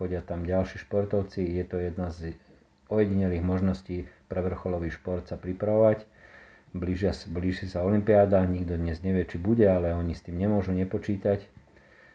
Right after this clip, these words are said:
Takže ja im fandím a držím im palce a je dôležité, aby tí rodičia, ktorých, e, deti prišli choré, bolo ich, myslím, okolo dvadsať, aby si uvedomili, že majú právo tam tie deti nedať, alebo tých,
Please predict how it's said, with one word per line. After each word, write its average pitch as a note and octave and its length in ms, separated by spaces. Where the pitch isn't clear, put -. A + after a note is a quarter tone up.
Takže F2 320
ja F#2 240
im F#2 160
fandím G#2 560
a F2+ 160
držím F2+ 400
im F2 80
palce F#2+ 400
a E2+ 320
je G2 160
dôležité, F#2 560
aby F2 240
tí G2 80
rodičia, F#2 480
ktorých, E2+ 560
e, E2 240
deti F2+ 320
prišli F2 320
choré, F2 320
bolo D#2+ 240
ich, D#2+ 80
myslím, D#2+ 320
okolo E2 240
dvadsať, E2 400
aby F2 240
si F#2 160
uvedomili, F2+ 480
že F2 160
majú F2 160
právo F2 320
tam F2 160
tie F2 160
deti E2+ 320
nedať, F#2+ 480
alebo D#2+ 320
tých, - 240